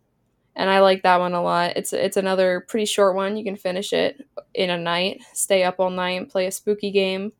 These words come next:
Um, and they're coming out, the pu-, the developers are coming out with another game soon, and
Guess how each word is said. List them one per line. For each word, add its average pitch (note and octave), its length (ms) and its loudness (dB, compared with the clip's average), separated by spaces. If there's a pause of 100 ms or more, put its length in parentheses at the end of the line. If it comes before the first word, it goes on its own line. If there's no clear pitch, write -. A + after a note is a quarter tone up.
(600)
Um, F3 720 -6
and F#3+ 180 0
they're F#3 260 0
coming G3+ 260 -2
out, F#3 320 -2
the F#3 460 0 (160)
pu-, - 240 -6
the G3+ 100 0
developers G3+ 520 4
are F#3 80 -4
coming F#3 260 -4
out F3+ 80 -2
with F#3 140 0
another F#3 280 -2
game F#3 520 -4 (300)
soon, F3+ 520 -2
and F3 480 -6